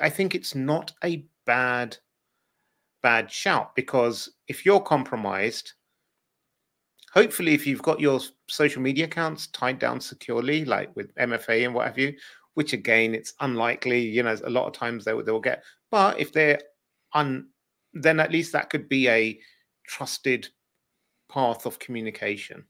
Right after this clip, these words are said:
But yeah, it's odd, and it's not something that everyone would, would use or have access to or what have you, so.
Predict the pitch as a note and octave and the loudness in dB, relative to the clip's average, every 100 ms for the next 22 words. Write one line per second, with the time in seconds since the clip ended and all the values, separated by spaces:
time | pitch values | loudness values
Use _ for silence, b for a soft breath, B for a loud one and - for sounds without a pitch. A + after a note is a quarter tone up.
0 | _ _ _ _ _ _ _ _ _ C3+ | _ _ _ _ _ _ _ _ _ 4
1 | A2+ - _ _ _ _ C3 G#2+ - D3 | 4 0 _ _ _ _ -4 -4 0 -4
2 | D3 - - b b b b B2 C3+ C#3+ | -4 -12 -14 b b b b 4 4 4
3 | - _ _ - B2 B2 C3 C#3+ C#3+ - | -8 _ _ 0 0 0 -2 -2 -2 -4
4 | C3 B2 A2+ A#2 C3+ A#2 B2 A#2 A2+ A2 | -6 -4 -4 0 0 0 0 0 0 0
5 | G#2+ - _ _ _ _ _ _ _ _ | -2 -4 _ _ _ _ _ _ _ _
6 | A2 F#2+ C3+ D#3 D3+ C#3 G#2+ G2 G#2 C3+ | -8 0 4 6 6 4 0 -2 2 2
7 | D3 - B2+ - - C3 B2 G2+ G2 - | 2 -4 -6 -4 0 2 2 0 -2 -2
8 | B2 A#2 B2 A2+ - G#2+ G#2 | -2 -2 -6 -6 -4 -4 -4